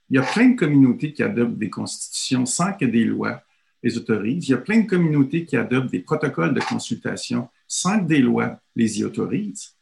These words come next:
Sauf que, une fois qu'ils les ont adoptées, ils peuvent revendiquer un corpus normatif, ils peuvent revendiquer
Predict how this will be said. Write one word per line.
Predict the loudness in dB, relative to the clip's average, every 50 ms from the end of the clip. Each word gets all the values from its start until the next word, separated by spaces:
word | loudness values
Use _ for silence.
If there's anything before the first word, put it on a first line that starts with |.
| _ _ _ _ _ _
Sauf | -6 0 2 2 2 2
que, | 2 2 2 2 0 -6 -12 _ _ -12 -12 -12 _ _ _ 2
une | 4 4 4
fois | 4 2 0 0 2
qu'ils | 2 4 4
les | 4 6 6 6
ont | 4 4
adoptées, | 4 2 -2 -4 -6 _ -4 -2 -2 -2 -4 -8 _ _ _ _ _ _ _ _ _ _ _ _ _ 0
ils | 0 2
peuvent | 2 2 2 2 2 2
revendiquer | 2 2 2 4 4 4 4 2 0 -4 -6 -2 -2 0 0 0 -2 -6 _ _ -2
un | -2 0
corpus | 0 0 0 0 0 0 0 0 0 0 0
normatif, | 0 0 2 2 0 0 -2 -2 -2 -2 -2 -4
ils | -4 -2
peuvent | 0 0 0 0
revendiquer | 0 0 0 2 2 2 2 0 -2 -4 -4 -4 -4 -4 -6